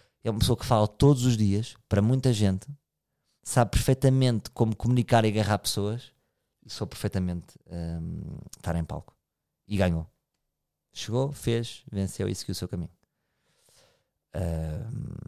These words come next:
amanhã mais um dia do, do Cristina. Qual o sentido da vida? Não sei, pá, Tiago, é isto que é uma pergunta que eu não sei. Eu estou preocupado com isso. Eu às vezes não sei porque é que eu estou a fazer isto. Hum, mas porra,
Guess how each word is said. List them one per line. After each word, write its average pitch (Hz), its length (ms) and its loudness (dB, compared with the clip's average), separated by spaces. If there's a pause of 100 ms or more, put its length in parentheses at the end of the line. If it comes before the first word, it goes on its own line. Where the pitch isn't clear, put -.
(160)
amanhã 78 320 -4
mais 80 200 -6
um 82 80 -4
dia 85 180 -6
do, 82 360 -14 (580)
do 85 100 -18
Cristina. - 460 -10 (1300)
Qual 107 140 2
o 104 60 4
sentido 101 340 0
da 98 40 4
vida? 90 260 0
Não 107 180 2
sei, 104 280 -2
pá, 82 200 -10
Tiago, 87 340 -8
é 90 40 -6
isto 95 180 -6
que - 80 -6
é 98 40 0
uma 92 100 0
pergunta 95 320 0
que - 80 -4
eu 101 40 2
não 104 80 2
sei. 90 280 -4 (440)
Eu - 60 -20
estou 101 160 0
preocupado 110 400 2
com - 80 2
isso. 104 180 2
Eu 110 60 6
às 117 100 6
vezes 135 160 2
não 147 220 6
sei 156 400 2 (320)
porque - 180 -6
é - 40 4
que - 60 -2
eu - 20 4
estou 143 140 2
a - 40 2
fazer 127 240 2
isto. - 260 -6 (1600)
Hum, 92 1300 -2 (1040)
mas - 120 -20
porra, - 320 -8